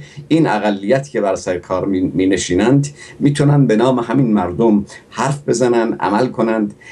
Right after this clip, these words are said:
خشونت ورزی کنند و صحنه‌های زشت، عرض کنم، اعدام رو در ت-، سرتاسر این کشور گسترده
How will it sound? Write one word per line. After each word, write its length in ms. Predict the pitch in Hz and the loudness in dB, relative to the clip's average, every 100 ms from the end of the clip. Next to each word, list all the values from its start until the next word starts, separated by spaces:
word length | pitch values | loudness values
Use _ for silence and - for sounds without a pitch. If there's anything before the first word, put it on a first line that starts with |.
| - | -10
خشونت 560 | - 113 101 104 - - | -2 -2 2 0 0 -2
ورزی 340 | 90 - 127 | -2 -2 -2
کنند 440 | 143 120 113 113 - - - | 0 2 0 -2 -10 -8 -4
و 80 | |
صحنه‌های 680 | 202 101 95 95 104 120 120 | -2 -2 -4 -2 -2 0 0
زشت، 460 | 107 156 147 - 104 73 - - - - | 0 -2 -2 -6 -4 -6 -8 -20 -12 -8
عرض 220 | 85 - | -6 -6
کنم، 380 | 92 90 76 73 - - | -4 -2 -2 -6 -14 -2
اعدام 500 | 107 104 127 131 107 | 0 2 2 2 -2
رو 140 | 87 76 - - 71 | -6 -12 -14 -20 -6
در 220 | 95 98 | -2 -2
ت-، 540 | 76 - 73 73 - 87 | -4 -4 -4 -4 -4 -4
سرتاسر 600 | 92 98 - 92 85 117 | -2 -2 0 -2 0 0
این 180 | 101 87 | 0 -2
کشور 460 | 87 - 95 85 - | -4 -2 -2 -4 -6
گسترده 840 | 117 113 - - 98 85 113 120 | 0 2 2 -2 -2 0 2 2